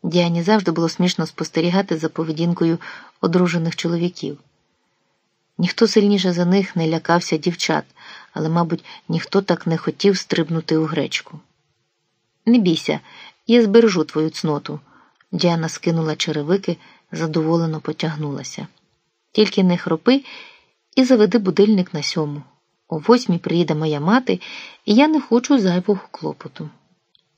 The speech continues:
З цими словами вона відключилася. Безтурботний сон робив її ще вродливішою. Гліб подивився на її фігуру,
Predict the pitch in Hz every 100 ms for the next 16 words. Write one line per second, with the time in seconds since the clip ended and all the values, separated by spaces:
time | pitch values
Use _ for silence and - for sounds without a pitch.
0 | _ - - 165 160 - 196 240 269 254
1 | - _ _ _ 170 180 240 220 196 165
2 | 151 156 151 143 - 160 _ _ _ _
3 | _ _ _ _ _ _ 165 185 - 220
4 | 269 285 254 226 - 226 202 165 175 214
5 | 196 185 180 - 175 165 156 160 151 147
6 | - - 147 156 _ _ _ _ _ _
7 | _ - 156 185 196 196 151 156 160 160
8 | 156 151 151 156 - 165 156 208 233